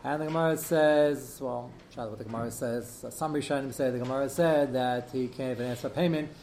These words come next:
after he paid for it, because we assume he would love to spend the money on his mitzvah, even though the landlord said he was gonna take care of it.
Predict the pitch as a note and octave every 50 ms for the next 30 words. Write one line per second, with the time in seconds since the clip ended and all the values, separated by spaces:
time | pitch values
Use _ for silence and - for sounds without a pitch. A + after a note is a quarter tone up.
0 | - - - - - E3 F3 F3+ - G#3+ F#3 F3 F#3+ E3+ F3 G#3 A3+ A3 A3 -
1 | G3 F#3 E3+ D#3+ - - E3 D#3+ C#3 C#3 E3+ E3 D3 - - F3+ F3 E3 D#3 C3+
2 | D#3 D3+ D3 D3 C#3+ D#3+ E3 E3 E3 D#3 - - D3+ C#3 C#3 C3+ C3 C3 B2+ B2+
3 | B2 B2+ B2 B2 B2 B2+ B2 A#2+ A#2 A2+ G#2+ B2 B2 A2+ B2+ B2+ B2 A#2+ A#2 A#2+
4 | B2 B2 A2+ A#2 A#2+ B2+ B2+ B2+ A#2+ A#2 A#2 A#2+ C3+ A#2 A2+ A2+ A#2 A#2+ G#2+ -
5 | B2+ B2+ - G3+ A3 F#3+ C#3 B2+ B2+ B2+ -